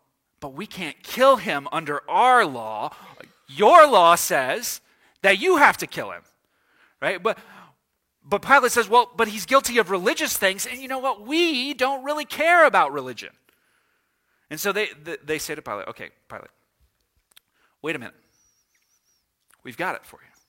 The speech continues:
We can solve this problem for you." He calls himself king. Surely, Governor Pilate, official of Caesar,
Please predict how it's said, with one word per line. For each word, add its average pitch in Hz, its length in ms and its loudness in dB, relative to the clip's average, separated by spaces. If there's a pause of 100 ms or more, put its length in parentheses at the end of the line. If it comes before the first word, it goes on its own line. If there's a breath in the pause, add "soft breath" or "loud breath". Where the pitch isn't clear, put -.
(680)
We 143 120 -12
can 147 160 -18
solve 131 360 -12
this 110 160 -14
problem 151 380 -20
for - 160 -20
you." - 1300 -20
He 170 380 -18 (320)
calls 113 520 -14 (100)
himself - 720 -20 (320)
king. 95 280 -20 (2250 soft breath)
Surely, 160 520 -6
Governor 143 540 -10
Pilate, 104 480 -12
official 135 680 -16 (300 soft breath)
of 131 160 -12
Caesar, 110 600 -14